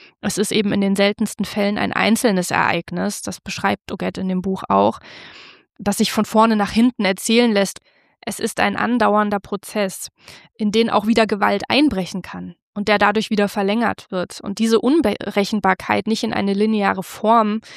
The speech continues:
zu pressen, die dramaturgisch irgendwie Frieden schafft, sondern dieses emotionale Chaos in aller Fragmentiertheit irgendwie darzustellen,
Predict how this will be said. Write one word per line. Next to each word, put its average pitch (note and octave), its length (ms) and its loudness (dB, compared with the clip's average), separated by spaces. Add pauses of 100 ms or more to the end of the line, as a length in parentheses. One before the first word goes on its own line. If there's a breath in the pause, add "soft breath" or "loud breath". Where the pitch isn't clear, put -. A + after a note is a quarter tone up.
(180 loud breath)
zu - 160 -4
pressen, G#3+ 720 -2
die G3 220 0
dramaturgisch G#3 680 0
irgendwie G#3 320 0
Frieden G#3+ 380 -2
schafft, - 400 -4
sondern G3 240 -2
dieses G3+ 260 -4
emotionale G3 600 -2
Chaos - 600 -2 (460 loud breath)
in G#3 200 -2
aller A3 220 2
Fragmentiertheit G#3 920 -2
irgendwie G3+ 340 -4
darzustellen, G3+ 960 0